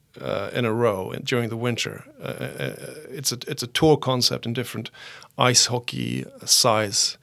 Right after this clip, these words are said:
indoor arenas across the country in Sweden, which is the pre-selection for Eurovision Song Contest. Um, and, and, and I think, th-, you know, it's every year thousands of songs are being,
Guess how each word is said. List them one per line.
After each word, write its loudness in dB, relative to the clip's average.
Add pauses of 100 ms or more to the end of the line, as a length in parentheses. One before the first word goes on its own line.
(300)
indoor 6
arenas 2
across 0
the -6
country -4
in -4
Sweden, -2
which -2
is -2
the -14
pre-selection 0
for -10
Eurovision -6
Song -4
Contest. -12 (520)
Um, -6 (680)
and, 6
and, 6
and 2 (340)
I 8
think, 6
th-, -2
you 6
know, 4
it's -2
every 6
year 6
thousands 6
of -4
songs 2
are -6
being, -8